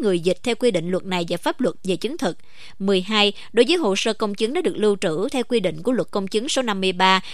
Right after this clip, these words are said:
mà đến ngày luật này có hiệu lực thi hành chưa hết thời hạn lưu trữ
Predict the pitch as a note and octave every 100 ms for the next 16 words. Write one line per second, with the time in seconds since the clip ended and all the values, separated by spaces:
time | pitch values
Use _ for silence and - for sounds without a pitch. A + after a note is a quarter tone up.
0 | - A#3 A#3 G3 A#3 G3+ F#3+ G3 F#3+ C#4
1 | D4+ F#3+ F3+ - A3 A3 F3+ F3 - A3+
2 | A3+ F#4+ - G#3 E3+ E3+ G3+ G3+ E3+ E3
3 | D#4+